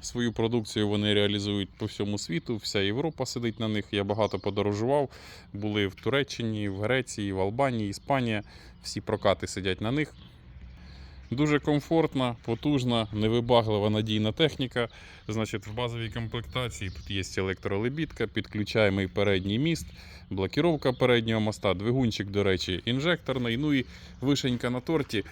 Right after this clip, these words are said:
це ручний запуск. Як на мене, така штука має бути просто абсолютно на всіх квадроциклах без виключень. Величезний, повноцінний,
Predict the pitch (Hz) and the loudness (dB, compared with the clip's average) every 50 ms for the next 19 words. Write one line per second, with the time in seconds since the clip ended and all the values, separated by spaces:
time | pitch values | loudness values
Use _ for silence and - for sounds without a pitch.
0 | - - - - - - - - - 127 120 117 107 - 120 110 98 92 90 78 | -12 -18 -18 -18 -18 -18 -12 -4 0 0 2 0 0 0 0 0 2 2 0 0
1 | 76 - 71 - - 95 92 - - 110 120 135 131 110 98 87 - - - - | -2 -4 -12 -10 -8 -6 -6 -4 -2 -2 0 0 0 0 -2 -4 -6 -10 -16 -18
2 | - - - 101 - 104 95 - - 117 - - 90 92 95 92 90 92 90 95 | -8 -6 -6 -2 -2 -2 -4 -4 -6 -6 -6 -4 -4 -2 0 0 0 0 0 -2
3 | 95 87 - - 117 120 117 - - 92 85 80 - - 95 90 90 - - 104 | -4 -6 -6 -4 -4 -4 -4 -4 -4 -6 -6 -6 -4 -4 -4 -4 -4 -4 -4 -2
4 | 101 107 104 95 101 92 85 - - - - - - - 98 95 90 - - 95 | -2 -2 -2 -2 -4 -6 -6 -6 -10 -18 -20 -18 -8 -4 -4 -4 -4 -4 -6 -8
5 | - - - 98 92 92 95 90 - 104 95 - 92 87 - - - 92 87 95 | -8 -4 -4 -4 -2 -2 -4 -4 -4 -4 -4 -2 -2 -4 -4 -6 -8 -6 -6 -4
6 | 90 92 87 - 80 78 - - - 78 78 - - - - - - 87 85 101 | -4 -4 -6 -6 -8 -10 -10 -10 -10 -10 -10 -12 -16 -20 -14 -12 -10 -4 0 2
7 | 123 143 151 139 - - 123 117 107 101 87 82 85 82 76 73 - - - 104 | 2 4 2 2 0 0 2 4 4 2 2 0 -4 -6 -6 -8 -8 -2 0 0
8 | 117 120 127 127 120 - - - 113 104 95 90 87 80 | 2 2 2 0 -2 -4 -4 -2 -2 0 0 0 -2 -4